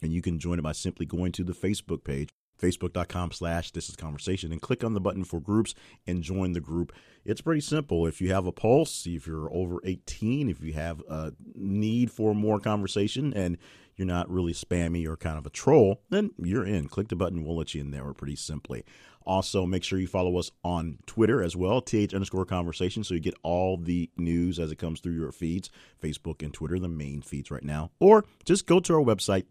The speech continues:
this is a conversation dot com. There's a way where you can get the headlines coming through your email. Uh, it's, you sign up for essentially a newsletter that feeds the Twitter to the blog to the headline machine. And you can make sure you can see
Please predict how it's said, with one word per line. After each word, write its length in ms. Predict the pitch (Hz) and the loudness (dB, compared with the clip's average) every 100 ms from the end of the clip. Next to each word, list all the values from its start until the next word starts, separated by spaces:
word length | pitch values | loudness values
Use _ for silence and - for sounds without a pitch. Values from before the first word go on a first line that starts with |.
| - | 2
this 220 | 123 - | 2 2
is 100 | 117 | -4
a 40 | |
conversation 460 | 101 113 101 104 98 | 0 0 2 0 2
dot 160 | 101 - | 0 0
com. 260 | 80 78 - - | -2 -4 -8 -6
There's 160 | - 101 | -2 2
a 60 | 101 | 4
way 160 | 113 | 6
where 160 | 110 104 | 6 4
you 80 | 101 | 2
can 240 | 92 87 | 0 2
get 300 | 98 117 - | 2 2 -2
the 360 | 104 104 95 - | 0 0 0 -2
headlines 500 | 95 120 87 85 85 | 2 2 2 0 -2
coming 240 | - 98 87 | -2 -2 -2
through 300 | - 95 95 | -2 -2 0
your 480 | 90 90 87 85 - | 0 2 4 2 0
email. 420 | 107 98 78 76 - - - | -2 0 -2 -4 -8 -20 -12
Uh, 140 | 69 76 | -8 -6
it's, 200 | 71 - | -6 -8
you 120 | 80 80 | -6 -4
sign 300 | - 82 82 | -2 -2 -4
up 100 | - | -4
for 200 | 82 76 | -4 -4
essentially 420 | 82 73 80 73 | -6 -6 -4 -2
a 60 | |
newsletter 500 | 78 87 73 73 71 | -2 -2 -4 -4 -4
that 160 | 69 76 _ _ _ | -6 -6 _ _ _
feeds 360 | - 82 80 | -6 -4 -4
the 100 | 85 | -8
Twitter 380 | - 90 80 80 | -4 0 0 0
to 320 | - 76 73 | -6 -8 -8
the 340 | 64 71 71 64 - - | -8 -8 -8 -8 -10 -2
blog 420 | 76 71 71 73 | -2 0 -4 -6
to 160 | 73 | -8
the 340 | 69 73 71 - - | -6 -6 -6 -8 -6
headline 440 | 78 64 64 65 | -6 -6 -8 -8
machine. 480 | 65 - 101 92 76 - - - | -8 -4 0 0 0 -6 -16 -6
And 80 | 90 | 0
you 80 | 98 | 2
can 60 | |
make 120 | 92 87 | 2 0
sure 140 | 90 | 0
you 60 | 90 | -2
can 80 | |
see 180 | - 85 | -2 -4